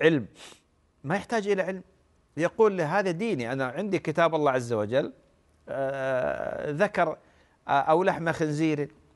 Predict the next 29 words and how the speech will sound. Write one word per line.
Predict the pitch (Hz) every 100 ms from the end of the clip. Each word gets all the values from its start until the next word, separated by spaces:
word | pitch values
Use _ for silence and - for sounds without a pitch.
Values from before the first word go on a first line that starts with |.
| _ _ -
ذكر | 170 - 180
لحم | 151 160
الخنزير، | 156 151 147 151 127
وعندي | 123 151 156
قول | - 160 165
النبي | 151 143
صلى | -
الله | 165 143
عليه | 143
وسلم | - _ _ _ _ -
أن | 139
الخنزير | 131 147 147 165
محرم | 143 - 170 165 147
أكله". | 147 156 - 143 135 - - _ - _ _ _
قضية | 139 156 254 214 196
أني | 180 180 165 175 202
أجي | 185 139 - - _ _ _ _ _ _
أناظره | 139 160 165 143 202 175 123 95 - _ _
وأقول | - 143 151 190
بأن | 156 151 151
الخنزير | 151 - 151 143 180 170 - - _ _
محرم | - 127 185 185 160
في | 131 147
جميع | 151 170 151
الملل | 139 151 160 127 92 - _ _ -
وفي | - 123
جميع | 147 160 156
الأديان | 143 139 147 160 143
والمذاهب، | 135 135 139 120 117